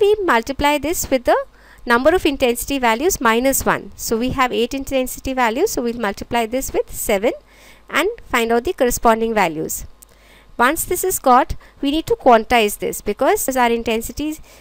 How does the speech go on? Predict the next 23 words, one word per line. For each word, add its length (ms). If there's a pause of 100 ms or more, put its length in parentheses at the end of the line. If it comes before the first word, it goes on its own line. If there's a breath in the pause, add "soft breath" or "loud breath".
(160 loud breath)
will 160
always 340
be 140
whole 240
numbers. 560 (460 soft breath)
So 240
we 240
round 260
it 140
off 260
to 100
the 140
nearest, 640 (560)
uh, 300 (120)
possible 420
integer. 520 (1300 soft breath)
Once 240
this 200
is 140
done, 320
now 220
I 160
know 240